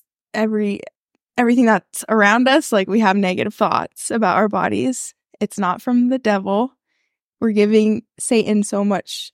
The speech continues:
power that he doesn't actually have. And then that's also taking away our ability to work through those thoughts like, it creates, I feel like it creates a lot of guilt around those thoughts when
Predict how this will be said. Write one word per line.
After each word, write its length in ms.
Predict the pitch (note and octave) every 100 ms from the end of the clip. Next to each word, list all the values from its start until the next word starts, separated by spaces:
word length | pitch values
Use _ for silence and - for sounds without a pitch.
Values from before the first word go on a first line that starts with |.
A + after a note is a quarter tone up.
| _ -
power 600 | A3 G3 G3+ B3+ D4+ E4+ _ _ -
that 500 | G#3 F#3+ F#3 F#3 - _ _ -
he 220 | A3 A3+
doesn't 280 | F#3+ F#3+ F#3
actually 400 | F3 - G#3 G3+
have. 560 | G3 F3 G3+ A3+ - _ _ _ _ _ -
And 140 | A3+ G#3+
then 200 | G3+ G3+
that's 260 | G3 -
also 300 | G#3+ A3+ A3+
taking 380 | G#3 G#3 G3+ G#3
away 520 | G3+ F#3+ F#3+ F#3 F#3 - _
our 180 | - G3
ability 840 | F#3 G3 F#3+ F#3+ F#3+ F#3+ F#3+ G#3+ _ _
to 800 | - - A3 G3 F#3 F#3 F3+ G3 - _ _
work 380 | A#3+ F#3 F3+ - -
through 520 | G#3 F#3+ F#3+ G#3 A3+ -
those 280 | A#3 A#3+
thoughts 720 | - A#3 A#3+ B3+ - - - - _ _ _ G#3+
like, 420 | G3 - _ _
it 140 | A3+ G#3+
creates, 540 | - A3+ G3+ A3 - -
I 80 | G#3+
feel 120 | A#3
like 80 | A#3
it 100 | G3+
creates 300 | - A3 -
a 60 |
lot 140 | G#3+ F3+
of 120 | F3
guilt 300 | - G3 -
around 440 | - - G3 F#3+ G3
those 220 | G#3 G3+
thoughts 420 | - G3+ G3+ -
when 340 | G3+ G3 F#3